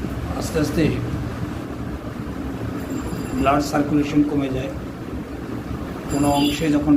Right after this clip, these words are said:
ব্লাড সার্কুলেশন কমে যায়, সেই অংশ নামনেস হয়ে যায়, টিংলিং হয়, বিশেষ করে পেরিফেরি পার্ট। এটা খুব ভয়ঙ্কর একটা সমস্যা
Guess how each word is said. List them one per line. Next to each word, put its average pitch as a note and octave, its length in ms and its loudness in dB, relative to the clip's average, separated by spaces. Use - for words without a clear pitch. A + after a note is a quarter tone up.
ব্লাড C#3 280 2
সার্কুলেশন E3 460 -2
কমে E3 240 4
যায়, E3+ 200 4
সেই E3 200 0
অংশ D3 120 6
নামনেস D3+ 440 4
হয়ে D3+ 220 0
যায়, D3+ 180 0
টিংলিং D3+ 380 8
হয়, D3 240 2
বিশেষ - 240 -2
করে G3+ 140 6
পেরিফেরি G3 500 4
পার্ট। C3 180 -2
এটা C4 140 4
খুব B3 120 4
ভয়ঙ্কর A3+ 420 6
একটা - 140 0
সমস্যা D#3+ 300 -4